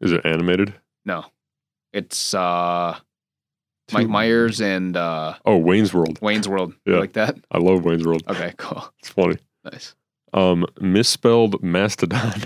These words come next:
Speaker 1: <laughs>
Speaker 2: Mastodon.
Speaker 1: Mastodon, not Mastodon. It's, it is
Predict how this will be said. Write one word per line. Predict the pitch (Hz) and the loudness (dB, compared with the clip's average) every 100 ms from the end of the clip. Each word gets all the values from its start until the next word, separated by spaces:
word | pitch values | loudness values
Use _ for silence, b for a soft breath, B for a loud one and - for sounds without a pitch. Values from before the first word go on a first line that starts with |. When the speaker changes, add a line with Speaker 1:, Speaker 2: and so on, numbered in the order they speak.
| - | -12
Speaker 1:
<laughs> | _ | _
Speaker 2:
Mastodon. | 123 117 127 - 127 101 90 85 80 - | -2 -2 -2 0 0 0 0 -6 -8 -4
Speaker 1:
Mastodon, | 85 95 95 - - 117 110 80 80 | 0 2 0 -6 0 2 4 2 2
not | 82 85 | 0 -2
Mastodon. | 82 85 90 - 80 78 76 73 _ | 0 -2 0 0 0 0 -2 -6 _
It's, | - - - - | -8 -8 -10 -6
it | 92 | -2
is | 80 | 0